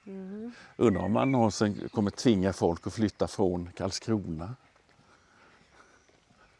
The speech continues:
Speaker 1: Ja.
Speaker 2: Så att man
Speaker 1: Det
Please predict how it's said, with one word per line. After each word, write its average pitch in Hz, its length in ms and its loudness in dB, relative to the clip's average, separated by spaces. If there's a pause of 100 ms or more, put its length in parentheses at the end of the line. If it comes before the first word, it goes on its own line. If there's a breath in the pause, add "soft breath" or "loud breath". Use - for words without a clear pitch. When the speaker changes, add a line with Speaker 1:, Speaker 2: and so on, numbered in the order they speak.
(460 soft breath)
Speaker 1:
Ja. 226 680 2 (280 loud breath)
Speaker 2:
Så - 60 -2
att 98 80 -2 (360)
man 101 240 -2 (2250 loud breath)
Speaker 1:
Det - 60 -10